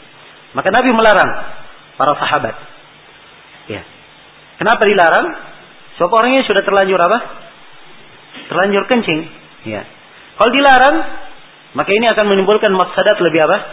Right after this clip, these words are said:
Lebih besar. Mungkin dia dilarang, panik, lari. Ya. Tiba-tiba kencingnya hanya satu tempat, berubah menjadi banyak tempat. Ya kan? Lebih banyak lagi mafsadatnya. Ya.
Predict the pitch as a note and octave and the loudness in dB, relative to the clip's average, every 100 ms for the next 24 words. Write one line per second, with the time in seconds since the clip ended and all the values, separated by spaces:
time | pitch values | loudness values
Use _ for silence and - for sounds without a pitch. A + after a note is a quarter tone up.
0 | - - - - - - - - - D3+ | -20 -20 -20 -20 -20 -20 -20 -20 -6 -2
1 | D#3 D#3 C#3+ - D#3+ A#3 A3+ G#3 G#3+ G#3+ | 0 -2 -4 -4 -6 -2 0 2 2 0
2 | G#3 G#3 G#3+ A3+ - - F#3+ G3+ G#3 A3 | 0 -2 -2 -6 -10 -8 -2 0 0 -4
3 | - - - - B2 A2+ - - - - | -12 -20 -20 -14 -12 -12 -14 -20 -20 -6
4 | C#3+ E3+ F3+ G#3+ A3 G3 G3 B3 A#3 G3+ | 0 0 2 2 2 -2 -2 0 2 2
5 | G3+ F#3+ G3 G3+ A3 G#3+ A#3 F3 A#3+ A#3+ | 0 0 0 0 0 0 -2 0 2 2
6 | G3 F3+ F3 F#3 G#3 F3+ C3 G#2+ - - | 2 2 2 0 -2 -2 -4 -8 -16 -20
7 | - - - - - - - - - - | -20 -20 -20 -20 -20 -20 -20 -20 -20 -6
8 | C3+ E3+ B3 - - - - - - D#3+ | -2 -2 -4 -12 -20 -20 -20 -20 -4 0
9 | G3 G3 A3 A3 A3 F#3+ D#3+ - C#3+ C3+ | 2 2 2 0 0 0 -2 -2 -2 -4
10 | A2 G#2 - - - - - - G#2 | -8 -14 -20 -20 -20 -20 -20 -20 -18